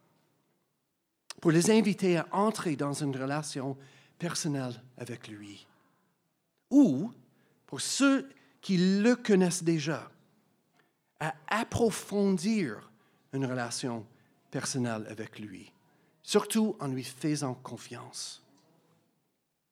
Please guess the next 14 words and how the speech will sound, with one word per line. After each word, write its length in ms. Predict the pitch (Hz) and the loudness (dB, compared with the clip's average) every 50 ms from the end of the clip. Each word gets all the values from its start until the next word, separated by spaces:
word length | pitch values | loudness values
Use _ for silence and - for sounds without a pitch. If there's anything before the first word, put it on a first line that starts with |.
| _ _ _ _ _ _ _ _ - - _ _ _ | _ _ _ _ _ _ _ _ -20 -20 _ _ _
Donc 140 | - 139 - | -8 -6 -2
ça, 100 | - 214 | -2 -2
c'est 160 | 208 - 175 | 2 2 0
le 80 | 143 127 | 0 0
premier 480 | - - - 175 175 165 147 135 123 110 104 - 107 | -4 -2 0 2 2 2 2 0 -2 -6 -8 -14 -14
bonus, 480 | 104 127 110 101 104 101 - - - _ | -10 -10 -8 -8 -8 -10 -12 -16 -20 _
point 140 | - 113 110 | -14 -12 -12
bonus. 540 | 107 104 101 98 101 104 - - - - - _ _ _ _ _ _ _ _ _ _ _ _ _ _ _ _ _ _ - | -10 -10 -12 -12 -14 -16 -18 -18 -18 -18 -20 _ _ _ _ _ _ _ _ _ _ _ _ _ _ _ _ _ _ -14
Voici 180 | 135 - - | -10 -8 -6
le 120 | 151 135 131 | -4 -4 -4
deuxième. 560 | 120 131 123 110 110 110 107 104 95 101 101 _ _ _ _ _ _ _ _ _ _ _ _ _ _ _ _ _ _ _ _ _ _ _ _ _ _ _ _ _ _ _ | -4 -4 -6 -6 -6 -8 -10 -10 -12 -14 -18 _ _ _ _ _ _ _ _ _ _ _ _ _ _ _ _ _ _ _ _ _ _ _ _ _ _ _ _ _ _ _
Dieu 480 | 117 - - - 147 147 147 147 143 139 135 - _ _ _ _ _ | -14 -10 -6 -4 -2 -2 -2 -4 -4 -6 -10 -16 _ _ _ _ _
est 420 | - 127 123 123 123 127 120 107 - _ _ - | -14 -10 -10 -8 -8 -10 -12 -14 -18 _ _ -18
bon. 260 | 117 - 107 104 | -16 -16 -16 -16